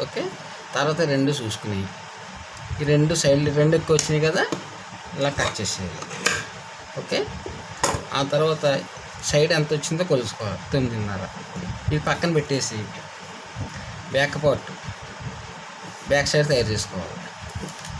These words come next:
తొమ్మిదిన్నర వచ్చింది కదా దాని సైడు, ఇది దీనికి తొమ్మిదిన్నర రావాలి. ఇది కరెక్ట్గా వచ్చింది, అప్పుడు ఇక్కడికి మడవాలి.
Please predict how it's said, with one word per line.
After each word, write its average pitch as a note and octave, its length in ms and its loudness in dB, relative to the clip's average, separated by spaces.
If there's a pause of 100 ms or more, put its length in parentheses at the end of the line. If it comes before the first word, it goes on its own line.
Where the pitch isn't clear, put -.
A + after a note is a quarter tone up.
(880)
తొమ్మిదిన్నర D#3+ 360 4
వచ్చింది E3 240 0
కదా E3+ 120 4 (100)
దాని D#3+ 180 2
సైడు, E3+ 240 4 (460)
ఇది D3 120 4
దీనికి D3 280 6
తొమ్మిదిన్నర B2+ 420 6
రావాలి. G2 300 2
ఇది A2+ 120 2 (160)
కరెక్ట్గా B2+ 340 0
వచ్చింది, F#2 340 -4 (340)
అప్పుడు C3+ 220 0
ఇక్కడికి C#3+ 320 0 (920)
మడవాలి. F#2+ 460 2